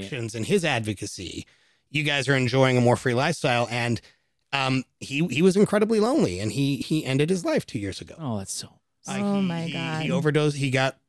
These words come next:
Speaker 1: some vials of heroin and overdosed on heroin, called all his friends and, and thanked them and said how much he loved them. And everybody knew something was wrong.
Speaker 2: Well, and that's something that, like, people don't like to talk about in this state, is about the amount of people who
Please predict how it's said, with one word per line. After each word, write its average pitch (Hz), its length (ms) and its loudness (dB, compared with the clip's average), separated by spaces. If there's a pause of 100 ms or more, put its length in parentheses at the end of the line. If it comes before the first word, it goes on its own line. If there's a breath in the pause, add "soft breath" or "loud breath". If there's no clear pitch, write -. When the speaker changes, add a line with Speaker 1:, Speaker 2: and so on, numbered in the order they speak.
(120)
Speaker 1:
some 131 220 -2
vials 127 260 2
of 139 80 2
heroin 143 320 4
and 151 80 6
overdosed 131 380 6
on 156 80 4
heroin, 170 340 4
called 123 220 2
all 131 140 6
his 135 80 4
friends 143 360 2
and, 117 320 0 (120)
and 117 140 -6
thanked 123 240 -6
them 139 220 2
and 123 160 0
said 117 280 -4 (480)
how 117 140 -4
much 120 180 0
he 131 80 0
loved 127 200 2
them. 170 180 4
And 120 280 0 (240)
everybody 139 500 4
knew 143 140 4
something - 300 -2
was 135 100 4
wrong. 143 360 2 (840)
Speaker 2:
Well, 131 120 -6
and 135 140 -2
that's 175 180 0
something 131 300 2
that, 117 140 0
like, 107 200 -2
people 151 220 -4
don't 117 160 -2
like 110 140 -4
to 123 80 -8
talk 120 320 -6
about 101 400 -6
in 110 140 -4
this 104 140 -2
state, 95 440 -4
is 107 120 -2
about 110 280 -2
the 120 80 -2
amount 123 380 0
of 104 400 0
people 113 360 -4
who 98 520 -4